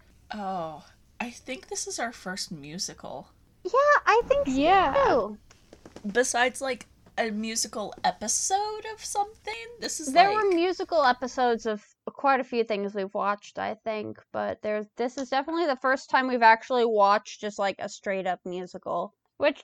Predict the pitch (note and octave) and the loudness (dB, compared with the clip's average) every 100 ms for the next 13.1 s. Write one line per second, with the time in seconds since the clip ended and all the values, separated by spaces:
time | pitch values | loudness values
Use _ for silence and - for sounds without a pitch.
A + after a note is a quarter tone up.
0 | - F#4+ C5 B4+ B4+ G#4+ D#4+ D#4 D4+ - | -2 4 4 6 6 6 8 8 8 6
1 | - D4 C#4 C4+ B3+ C4 B3 A#3+ A3+ A3+ | 4 6 8 6 4 0 2 8 10 12
2 | A3 G#3 G#3+ G#3 F#3 F#3+ G#3 A3 G#3+ G#3+ | 12 10 8 6 4 0 -2 -2 4 4
3 | G#3+ G#3 B3+ C#4 F4 D4+ - D#4 D4+ F4 | 4 0 -2 -2 0 -2 2 6 6 6
4 | G4+ F#4+ E4+ C#4+ B3 - _ _ - A#3+ | 4 6 6 6 -2 -12 _ _ 0 0
5 | - _ - - A#3+ A#3 C4 E4+ G#4 A4 | 0 _ -20 -4 2 4 6 4 6 4
6 | A4+ F4+ G#4 A4+ A4+ - _ - - - | 4 6 6 6 2 -2 _ -16 -14 -18
7 | - _ _ _ - - - F4 E4+ E4+ | -20 _ _ _ -14 -4 6 8 8 4
8 | - - E4 C#4+ F#4+ A#4+ B4 A4 C4+ C4 | -2 4 6 8 8 8 8 8 10 10
9 | C#4 D4 C4 B3 A#3+ A#3+ A#3+ A#3 A#3 B3 | 10 8 8 8 4 4 4 4 2 2
10 | A3+ - - - - D4 D#4 G4 F#4+ - | 2 2 -4 -8 2 6 8 6 2 6
11 | C#4 C4+ C4+ C4+ C4+ B3+ - - - - | 10 10 10 8 4 0 -8 -14 -16 -16
12 | - - - C#4+ C4 B3 B3 B3 G3+ B3+ | -16 -14 4 8 8 8 6 4 -2 -2